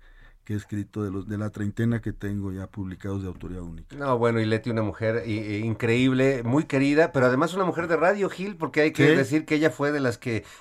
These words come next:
Speaker 2: crearon Radio Ibero.
Speaker 1: Sí, sí,
Speaker 2: Eh,
Speaker 1: sí.
Speaker 2: les mandamos un saludo a los, los compañeros de Radio Ibero y que, pues,
Speaker 1: Al
Speaker 2: durante
Speaker 1: Borla,
Speaker 2: mucho tiempo ella, ella
Speaker 1: claro.
Speaker 2: fue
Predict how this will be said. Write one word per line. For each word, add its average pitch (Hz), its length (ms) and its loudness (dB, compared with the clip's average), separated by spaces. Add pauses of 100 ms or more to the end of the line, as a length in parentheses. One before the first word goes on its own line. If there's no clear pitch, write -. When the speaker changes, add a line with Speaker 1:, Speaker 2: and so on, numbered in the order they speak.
(100)
Speaker 2:
crearon 135 520 8
Radio 117 240 4
Ibero. 139 460 4 (100)
Speaker 1:
Sí, 104 80 -6
sí, 110 180 -2 (100)
Speaker 2:
Eh, 101 100 0
Speaker 1:
sí. 95 60 -4
Speaker 2:
les 95 80 -2
mandamos 113 320 2
un 123 80 -4
saludo 120 300 2
a 113 40 4
los, 98 220 -4
los 101 180 -6
compañeros 123 480 2
de 131 60 2
Radio 113 220 4
Ibero 143 260 4
y 156 60 2
que, 120 180 -4
pues, 104 180 -6
Speaker 1:
Al 101 80 -10
Speaker 2:
durante 107 220 0
Speaker 1:
Borla, 135 220 6
Speaker 2:
mucho 151 120 2
tiempo 131 320 2
ella, 127 260 4
ella 131 200 4
Speaker 1:
claro. 139 100 2
Speaker 2:
fue 135 320 8